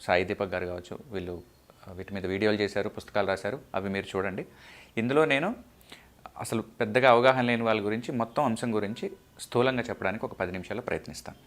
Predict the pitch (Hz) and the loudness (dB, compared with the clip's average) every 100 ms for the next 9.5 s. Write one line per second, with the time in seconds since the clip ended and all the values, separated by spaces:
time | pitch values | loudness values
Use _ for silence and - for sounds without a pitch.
0 | _ _ - - - - - - - - | _ _ -20 -20 -20 -20 -20 -20 -20 -12
1 | 123 - 170 165 147 139 131 - 151 147 | -4 0 2 2 0 0 0 2 2 2
2 | 127 120 120 127 113 120 - - - - | -4 -2 0 4 6 4 0 -10 -20 -8
3 | 120 117 - 151 147 120 117 120 - - | -2 -2 0 0 0 -2 -2 -6 -14 -20
4 | - - - 110 123 151 123 120 120 127 | -20 -20 -4 2 2 2 2 2 2 2
5 | 101 - 90 80 - - - - - - | 0 0 -6 -6 -12 -16 -20 -20 -20 -10
6 | - 117 - 151 135 127 143 113 - - | 0 2 4 2 0 -2 0 0 -2 -12
7 | - _ _ _ - - - - - - | -20 _ _ _ -20 -20 -20 -20 -20 -20
8 | - - - - - 123 131 147 143 131 | -20 -20 -20 -20 -4 4 6 6 8 8
9 | 110 92 - 82 80 | 8 4 4 -2 -2